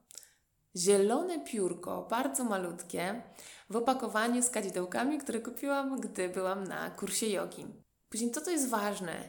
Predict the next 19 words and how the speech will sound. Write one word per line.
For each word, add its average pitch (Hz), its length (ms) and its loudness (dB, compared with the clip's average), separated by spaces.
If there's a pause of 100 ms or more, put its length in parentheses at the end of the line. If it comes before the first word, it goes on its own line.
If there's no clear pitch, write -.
(300)
jakie 240 340 0
ja 277 380 0 (100)
nadałam 233 460 2
znaczenie 208 460 0
temu 196 500 -4 (360)
zielonemu 214 460 2
piórkowi. 165 640 0 (720)
Po 226 100 -4
pierwsze, 240 680 0 (440)
myślałam 254 440 4
już 233 120 4
długo, 208 600 0
spoglądałam 185 680 2
na 190 80 0
te 190 120 -4
kadzidełka, 175 500 -4
chciałam 185 280 0
je 185 80 -4
kupić, 208 280 -4